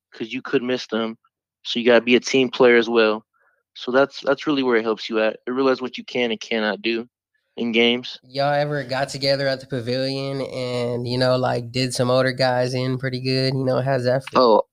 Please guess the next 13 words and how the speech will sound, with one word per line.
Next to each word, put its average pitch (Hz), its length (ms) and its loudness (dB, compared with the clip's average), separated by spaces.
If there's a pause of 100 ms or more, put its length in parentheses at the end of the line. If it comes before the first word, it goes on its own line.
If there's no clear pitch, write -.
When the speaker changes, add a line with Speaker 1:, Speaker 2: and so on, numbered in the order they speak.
(160)
Speaker 1:
all 123 180 6
the 107 100 4
time. 98 360 2
Speaker 2:
Yeah, 131 280 2
see, 143 260 0
that's 139 220 2
the 143 80 -2
confidence 151 500 0
boost 143 180 -2
you're 131 160 -6
talking 143 360 -2
about, 123 260 -4
right? 120 200 -10